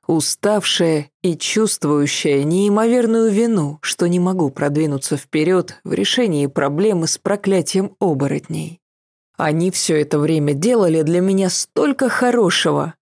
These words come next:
помогали и согревали своей заботой, не обижали ни словом, ни взглядом, а я... я ничем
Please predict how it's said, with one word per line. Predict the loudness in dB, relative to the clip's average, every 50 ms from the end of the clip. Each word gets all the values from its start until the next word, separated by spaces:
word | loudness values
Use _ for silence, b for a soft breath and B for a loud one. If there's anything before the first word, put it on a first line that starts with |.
| _ _ _
помогали | -2 0 0 2 2 2 2 2 2 2 2 2
и | 0 0 -2 -2
согревали | -2 0 0 0 2 2 2 2 2 2 2 2
своей | 0 0 0 0 0 2 2 2 2 2
заботой, | 2 2 0 0 2 2 2 2 2 0 0 -2 -2 -2 -4 -6 -10 _ _ -4
не | -2 0 0 0
обижали | 0 0 0 0 0 2 2 2 2 2 0
ни | 0 -2 -2
словом, | -2 -2 -2 0 2 2 2 2 0 0 0 0
ни | 0 0 0
взглядом, | 0 0 0 0 0 0 2 2 2 0 0 0 -2 -2 -4 -8 _ _ -6
а | -2 -2 0 0
я... | 0 0 0 0 2 2 0 0 -2 -6 _ _ _ _ _ _ _ _ _ _ _ _ _ _
я | -4 -2 -2 0
ничем | 0 0 -2 -2 -2 0 0 0 0